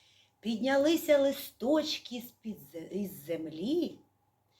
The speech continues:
і схватили царівну і десь понесли. Понесли вони її в тридев'яте царство, в тридесяте государство.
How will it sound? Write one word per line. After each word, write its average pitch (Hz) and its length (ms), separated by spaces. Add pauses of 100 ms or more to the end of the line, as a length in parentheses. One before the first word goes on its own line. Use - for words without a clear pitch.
(380)
і 214 120
схватили 302 800
царівну 302 1000 (1160)
і 214 140
десь 320 480 (640)
понесли. 247 880 (1300)
Понесли 185 520
вони 208 260
її 190 560 (260)
в - 180
тридев'яте 170 680 (240)
царство, 156 840 (720)
в - 60
тридесяте 202 1080 (340)
государство. 151 1000